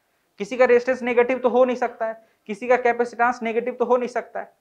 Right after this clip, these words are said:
तो आप relate कर सकते हैं, दोनों को relate करके भी एक अच्छा result बनाया जा सकता है। जैसे सोचो,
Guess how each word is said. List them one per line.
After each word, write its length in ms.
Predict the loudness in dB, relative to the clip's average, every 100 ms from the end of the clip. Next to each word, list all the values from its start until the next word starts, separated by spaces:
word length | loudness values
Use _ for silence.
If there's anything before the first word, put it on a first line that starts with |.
| _ _ _ _ 0
तो 40 |
आप 120 | 0 2
relate 320 | 4 4 4
कर 120 | -2
सकते 260 | -2 -8 -8
हैं, 100 | -4
दोनों 220 | -2 -2
को 100 | -2
relate 300 | 0 0 0
करके 220 | -4 -6
भी 120 | -8
एक 80 | -8
अच्छा 180 | -6 -8
result 280 | -10 -12 -12
बनाया 220 | -12 -12
जा 100 | -12
सकता 320 | -14 -16 -16
है। 120 | -18 _ _ -12
जैसे 160 | -10
सोचो, 400 | -8 -8 -10 -18